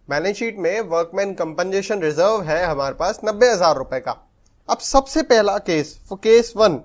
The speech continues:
क्या दिया हुआ है? If there is no other information, ध्यान से समझो, अगर कोई भी इंफॉर्मेशन नहीं होती है,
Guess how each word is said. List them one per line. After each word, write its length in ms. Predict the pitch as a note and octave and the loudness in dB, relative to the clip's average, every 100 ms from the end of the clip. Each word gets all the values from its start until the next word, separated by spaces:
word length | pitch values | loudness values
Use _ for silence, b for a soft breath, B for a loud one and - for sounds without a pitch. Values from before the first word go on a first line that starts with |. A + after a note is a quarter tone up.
| _ _ _ _ - | _ _ _ _ 2
क्या 120 | C4 | 4
दिया 200 | A#3 A3 | 4 4
हुआ 140 | A3+ | 4
है? 140 | C4+ A#3 | 2 0
If 200 | D4 C#4+ G#3 | -2 -2 0
there 260 | A3 A#3 | 2 4
is 200 | A#3+ A3+ | 2 -2
no 200 | F#3+ G3+ B3+ B3+ | -2 2 4 4
other 200 | A3 A3 | 4 2
information, 560 | G3+ D#3+ E3 D3 C#3 B2 - _ _ _ _ _ _ _ | 0 0 -2 -2 -6 -10 -14 _ _ _ _ _ _ _
ध्यान 360 | D#3 D3 D3+ F#3+ | -12 -4 -4 -4
से 100 | G3+ | -6
समझो, 460 | F#3 D3+ E3+ G#3+ b b b b | -8 -6 -4 -4 b b b b
अगर 400 | A3 G#3+ D#4 A3+ - _ _ _ | 0 4 4 2 -4 _ _ _
कोई 360 | G#3 B3+ D#4 C4 | 0 2 2 -4
भी 240 | F3+ B3 C#4 | -6 -6 -6
इंफॉर्मेशन 720 | A#3 F#3+ G#3 G#3 G#3+ G#3+ A3 | -6 -6 -6 -6 -6 -6 -6
नहीं 340 | E3 D3 A#3+ D4+ | -6 -4 -2 -2
होती 360 | G#3 F#3+ G3+ E3+ | -4 -6 -6 -6
है, 320 | E3+ A3 | -2 -2